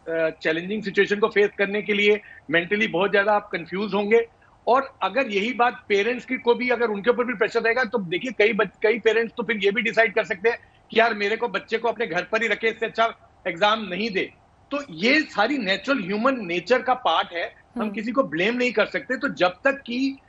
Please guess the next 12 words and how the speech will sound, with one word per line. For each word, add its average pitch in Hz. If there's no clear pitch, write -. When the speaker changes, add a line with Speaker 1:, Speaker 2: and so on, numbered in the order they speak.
Speaker 1:
अ, 185
government 233
की 269
तरफ 208
से, 147
अ, 180
exact 185
confidence 208
building 208
के 240
रूप 208
में 220